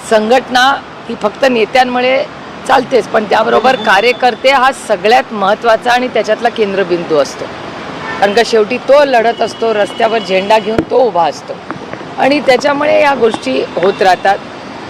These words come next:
आणि एका सशक्त लोकशाहीमध्ये लोक बोलत राहतात, त्याच्यामुळे फार आपण ते मनावर घ्यायचं नसतं. आपण का निवडून आलेलो आहोत? लोकांची सेवा करण्यासाठी आम्ही निवडून आलेलो आहोत.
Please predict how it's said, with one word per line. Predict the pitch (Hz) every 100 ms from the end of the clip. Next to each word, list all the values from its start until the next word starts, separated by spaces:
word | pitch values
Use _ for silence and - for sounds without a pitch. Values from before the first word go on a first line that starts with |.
| - -
आणि | 247 302 302 - - - - - -
एका | 233 254 254
सशक्त | 247 - 214 269 277 - 262
लोकशाहीमध्ये | 226 214 202 202 180 160 147 139 170 - - - - - 185
लोक | 247 254
बोलत | 320 269 247 285
राहतात, | 262 196 - 160 -
त्याच्यामुळे | 180 240 247 247
फार | 185 214
आपण | 262 262 262
ते | 262
मनावर | 240 226 240 226
घ्यायचं | 214 196 220
नसतं. | 208 - 190
आपण | 170 220
का | 214 202 233 254 247 - - - -
निवडून | 185 208 240 226
आलेलो | 196 214 226
आहोत? | 233 143 - -
लोकांची | 196 220 220 214
सेवा | - 208 226
करण्यासाठी | 226 226 226 220 214 220
आम्ही | 208 202
निवडून | 175 165 165
आलेलो | 147 147 143
आहोत. | 151